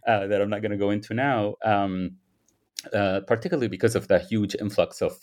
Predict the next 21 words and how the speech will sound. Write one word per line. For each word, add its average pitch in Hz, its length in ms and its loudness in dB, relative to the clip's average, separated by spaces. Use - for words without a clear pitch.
not 139 180 0
just, - 480 -4
uh, 92 340 0
first 143 260 -2
it 107 140 -8
was 113 200 2
tourists. 147 440 -4
Remember, 120 500 0
it's 110 300 -2
like 104 160 -2
a, 98 180 2
and, 98 340 2
and 95 300 0
if 110 160 -4
you 104 100 0
knew 120 240 0
Turkish, 117 760 -2
uh, 90 560 0
in, 92 320 0
in, 92 420 -2
in 92 480 0